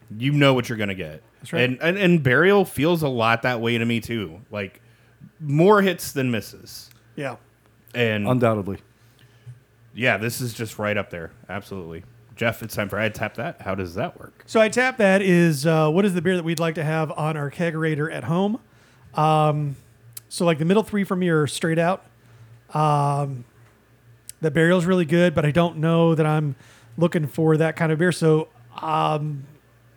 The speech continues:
Speaker 2: I'm, <laughs> it's pool season. I'm going Wham Lager.
Speaker 1: Nice.
Speaker 2: Uh, I just, I love, I love lime. So that's my, that's my favorite.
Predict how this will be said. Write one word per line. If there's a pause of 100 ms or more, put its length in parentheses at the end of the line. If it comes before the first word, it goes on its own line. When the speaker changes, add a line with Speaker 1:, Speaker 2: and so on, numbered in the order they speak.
(340)
Speaker 2:
I'm, (360)
<laughs>
it's
pool
season. (100)
I'm
going
Wham
Lager. (220)
Speaker 1:
Nice.
Speaker 2:
Uh, (260)
I
just, (160)
I
love,
I
love
lime. (340)
So (2250)
that's
my,
that's
my
favorite.